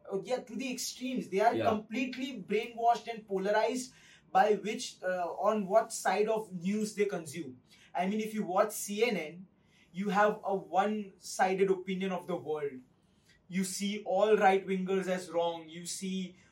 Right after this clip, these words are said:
Speaker 1: all, uh, you know, open economists as wrong and everything that has been happening by the, or be doing by the conservatives as blatantly wrong.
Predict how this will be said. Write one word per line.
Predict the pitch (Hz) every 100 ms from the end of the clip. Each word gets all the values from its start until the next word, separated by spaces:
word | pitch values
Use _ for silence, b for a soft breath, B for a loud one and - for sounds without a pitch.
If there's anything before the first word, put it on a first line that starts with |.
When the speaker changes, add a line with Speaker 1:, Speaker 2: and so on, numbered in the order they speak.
| b
Speaker 1:
all, | 175 196 202 202 196 -
uh, | 175
you | 175 190
know, | 196 185 170
open | 190 185 202 190
economists | - 180 185 185 180 185 -
as | 180 175 165
wrong | 170 170 170 170
and | 170
everything | 190 196 226 220 220
that | 208 190
has | 196
been | 190
happening | 196 180 185 190
by | 180
the, | 180
or | 175 180 165 165
be | 175 180 180
doing | 170 175
by | 175
the | 170
conservatives | 175 156 165 160 160 160 151
as | 156 - b b b b b _ -
blatantly | 180 190 180 208 196 196 202 160
wrong. | 143 175 151